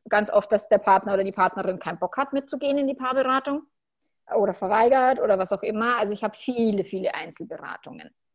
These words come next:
Genau. Und es muss auch tatsächlich nicht, äh, gar nicht schon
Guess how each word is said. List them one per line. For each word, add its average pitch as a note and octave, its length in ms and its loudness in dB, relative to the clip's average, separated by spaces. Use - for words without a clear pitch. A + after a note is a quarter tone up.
Genau. - 280 -4
Und C4 120 2
es C#4 120 -2
muss D#4 240 0
auch C4 180 -2
tatsächlich C4+ 460 -2
nicht, C#4 220 -6
äh, - 40 -12
gar A#3+ 200 2
nicht C4+ 160 -4
schon A#3+ 380 -4